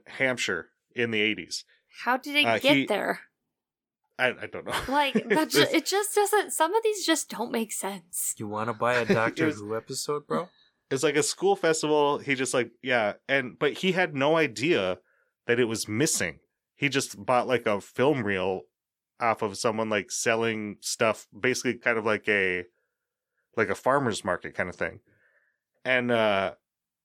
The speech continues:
Speaker 1: he was just having a casual conversation with a friend who worked, or who was the head of Heritage at the Radio Times. And they, he, like, "Oh, hey, there's this thing," or, "I bought this thing years ago." 'Cause he bought it in the eighties.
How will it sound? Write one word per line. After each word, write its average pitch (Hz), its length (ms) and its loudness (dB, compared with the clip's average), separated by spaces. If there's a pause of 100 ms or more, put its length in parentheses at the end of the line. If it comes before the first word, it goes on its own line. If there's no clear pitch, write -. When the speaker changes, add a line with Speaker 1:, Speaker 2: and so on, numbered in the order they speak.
(340)
Speaker 1:
he 120 160 -2
was 135 120 2
just 147 120 0
having 147 220 2
a 120 60 -2
casual 127 580 0
conversation 123 720 0
with 104 100 -2
a 92 60 -4
friend 131 380 0
who 120 160 -2
worked, 117 640 -2 (420)
or 135 160 2
who 139 100 -2
was 131 180 0
the 107 100 0
head 127 260 0
of 123 100 2
Heritage 127 720 -2
at 101 100 -4
the 113 80 -2
Radio 110 340 2
Times. 110 540 -4 (680)
And 120 180 2
they, 117 220 0
he, 135 180 0
like, 120 320 0
"Oh, 160 300 0 (240)
hey, 151 160 2
there's 117 200 -2
this 113 180 -4
thing," 127 500 -2
or, 120 160 0
"I 113 80 0
bought 131 240 0
this - 180 -4
thing 123 400 -4 (800)
years 127 480 2
ago." 92 160 -4
'Cause 156 240 0
he 156 60 0
bought 175 200 0
it 143 80 -2
in 113 80 -8
the 113 180 -4
eighties. 104 520 -2